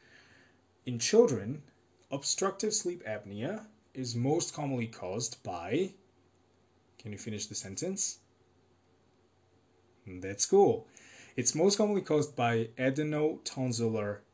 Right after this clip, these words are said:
hypertrophy. The idea here is that the palatine tonsils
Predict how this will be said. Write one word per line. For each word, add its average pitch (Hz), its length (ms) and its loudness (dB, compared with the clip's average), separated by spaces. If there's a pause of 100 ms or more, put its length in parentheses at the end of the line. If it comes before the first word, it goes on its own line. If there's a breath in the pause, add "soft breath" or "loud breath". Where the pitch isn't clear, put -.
(160)
hypertrophy. - 760 -8 (1700 loud breath)
The 123 160 2
idea 165 400 4
here 104 380 -8 (240)
is 127 240 0
that 123 420 0 (420)
the 107 120 -8
palatine 175 720 -2
tonsils 113 760 -4